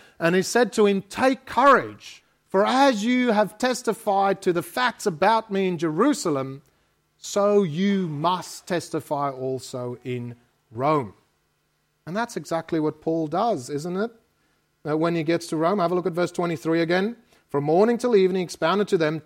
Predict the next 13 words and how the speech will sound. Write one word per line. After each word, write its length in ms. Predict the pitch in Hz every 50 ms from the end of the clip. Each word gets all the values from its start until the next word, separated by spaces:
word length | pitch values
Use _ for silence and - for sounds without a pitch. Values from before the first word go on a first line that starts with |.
| _
testifying 1040 | - - 233 262 247 - - - - 247 214 - - - 202 214 220 226 226 226 214
to 160 | - 220 220
the 100 | 208 214
kingdom 400 | 202 214 - 226 220 220 220 214
of 160 | 214 196 160 -
God," 320 | 196 202 226 220 220 190
and 140 | 175 160 147
trying 220 | - 214 214 214
to 60 | 202
convince 540 | 180 - 196 180 175 160 196 214 226 208 -
them 240 | - 170 156 147 147 - _ _ _ _ _ _ -
about 360 | 143 143 160 160 151 - -
Jesus 640 | - 175 185 185 175 151 139 156 151 139 - -